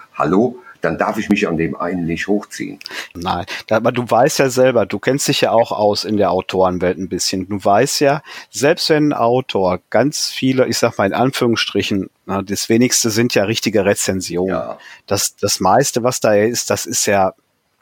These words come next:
Speaker 2: das sind Meinungen, das sind so, na, äh, am liebsten fünf Sterne oder ein Stern, dazwischen
Speaker 1: Ja.
Speaker 2: gibt's nicht. Äh,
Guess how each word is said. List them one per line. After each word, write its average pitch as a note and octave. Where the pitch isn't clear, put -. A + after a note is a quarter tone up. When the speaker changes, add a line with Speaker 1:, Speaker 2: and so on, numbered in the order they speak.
Speaker 2:
das -
sind C3
Meinungen, C3+
das A2+
sind A#2+
so, A2
na, A2
äh, -
am A2+
liebsten B2+
fünf D3
Sterne C3
oder F#2
ein C3
Stern, C#3
dazwischen A#2
Speaker 1:
Ja. G2+
Speaker 2:
gibt's -
nicht. C3
Äh, A2